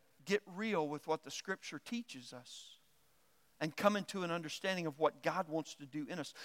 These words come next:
The church family is a community where disciple making cultivates growth and maturity in every Christian.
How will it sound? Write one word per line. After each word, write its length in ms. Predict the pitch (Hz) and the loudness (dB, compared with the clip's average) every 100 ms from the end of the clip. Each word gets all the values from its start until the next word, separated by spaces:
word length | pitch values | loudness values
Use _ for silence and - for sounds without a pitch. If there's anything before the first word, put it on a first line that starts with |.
| - | -2
The 80 | 196 | -2
church 380 | 170 240 285 - | 2 6 6 4
family 460 | - 262 269 208 185 | 6 8 8 6 2
is 120 | 160 | 0
a 80 | 185 | -2
community 600 | - 185 220 269 185 170 | 0 2 4 4 2 6
where 220 | 175 165 - - | 8 8 4 -8
disciple 680 | 147 185 - 214 277 311 190 | 0 2 8 12 12 10 4
making 400 | 165 160 156 175 - | 8 6 6 -4 -4
cultivates 680 | - 269 294 208 170 170 - | 8 10 10 6 6 6 4
growth 600 | 139 156 226 254 202 - - - | -8 4 8 8 6 -6 -14 0
and 160 | 196 180 | 2 4
maturity 680 | 170 - - 269 196 151 - | 0 -2 -2 0 0 -2 -4
in 180 | 190 185 - | -4 -4 2
every 320 | 208 214 226 | 2 2 -8
Christian. 640 | - - 254 - - 180 | -6 -6 -6 -8 -12 -14